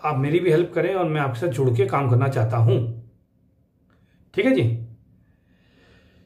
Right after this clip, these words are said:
ये है फ़ोर ई फॉर्मूला। सर, आज का वीडियो आपको कैसा लगा, आप ज़रूर शेयर करें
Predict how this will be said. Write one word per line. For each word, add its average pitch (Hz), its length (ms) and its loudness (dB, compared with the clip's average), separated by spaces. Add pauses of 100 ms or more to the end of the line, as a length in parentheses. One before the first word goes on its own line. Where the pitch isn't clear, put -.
(520)
ये 180 240 4
है 151 300 2
फ़ोर 170 420 -2
ई 170 120 -4
फॉर्मूला। 117 540 0 (1700)
सर, 185 260 0
आज 151 280 0
का 185 120 -2
वीडियो 175 680 0
आपको 147 340 -4
कैसा 127 340 2
लगा, 156 260 2 (920)
आप 143 180 0
ज़रूर 139 360 2
शेयर 135 400 2
करें 175 300 -2